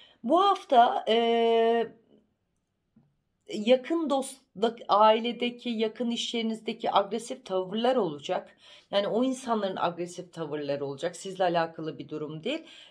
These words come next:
E, hatta, e, size bu, bu, bu agresif tavırlar size artık kazanç sağlayacak. Oradaki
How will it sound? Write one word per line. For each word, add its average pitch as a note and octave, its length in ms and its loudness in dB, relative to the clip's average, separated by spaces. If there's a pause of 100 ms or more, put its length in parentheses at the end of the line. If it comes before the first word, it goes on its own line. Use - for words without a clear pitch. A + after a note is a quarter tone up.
(140)
E, A3 440 2
hatta, A#3 600 4
e, G3+ 280 0 (300)
size G#3+ 380 -6
bu, G3 220 -10
bu, D#3+ 100 -16 (320)
bu D#3+ 200 -8
agresif F#3 500 -6
tavırlar D#3 340 -4
size - 260 -8
artık G#3 340 -4
kazanç C#3 380 -2
sağlayacak. C3 640 -6
Oradaki G#3+ 560 -2